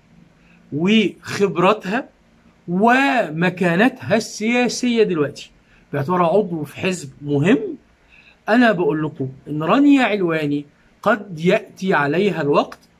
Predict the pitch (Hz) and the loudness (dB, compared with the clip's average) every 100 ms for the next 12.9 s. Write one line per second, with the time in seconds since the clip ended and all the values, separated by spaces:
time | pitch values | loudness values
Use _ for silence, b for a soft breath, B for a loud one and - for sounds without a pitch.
0 | - 160 165 156 208 226 202 - 175 175 | -6 -4 -4 -2 0 2 0 -2 -2 4
1 | 277 302 285 262 - 294 302 - - _ | 6 8 6 4 2 0 0 -10 -20 _
2 | _ _ 147 165 139 123 - - - _ | _ _ -4 -2 -4 -6 -10 -16 -20 _
3 | _ _ b b b b _ 208 233 233 | _ _ b b b b _ 2 4 4
4 | 233 - - 180 _ _ _ _ b b | 2 0 -8 -10 _ _ _ _ b b
5 | _ - 156 233 277 220 208 190 - 208 | _ -6 -2 0 -2 -4 -2 -4 -4 0
6 | 196 160 - 170 185 214 208 - 131 - | 0 0 -4 0 2 4 2 0 -8 -10
7 | - - _ _ _ - 160 165 214 202 | -20 -20 _ _ _ -12 -4 0 2 2
8 | 190 233 233 240 160 160 190 214 - 160 | 0 0 0 -2 -2 0 0 0 -4 -6
9 | 185 190 180 160 113 - _ _ _ b | -6 -6 -6 -6 -8 -14 _ _ _ b
10 | b _ 147 175 180 196 233 226 185 170 | b _ -2 2 2 2 4 4 4 2
11 | 214 247 214 196 190 233 226 220 - _ | 0 0 -2 -2 -4 -4 -4 -4 -10 _
12 | - 151 165 202 202 202 208 185 123 | -10 -2 2 2 2 2 2 0 -2